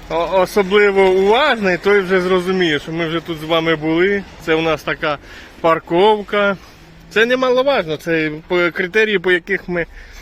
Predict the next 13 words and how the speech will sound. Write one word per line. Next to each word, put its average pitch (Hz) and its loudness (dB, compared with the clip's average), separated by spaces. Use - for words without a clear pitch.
е, 151 -4
я 151 0
особисто 156 -6
вибирав, 147 0
тому 151 -10
що 151 -16
в 147 -6
Італії 175 -2
від 156 -10
чогось 180 -2
треба 160 -2
відказатися. 143 -4
Або 147 -4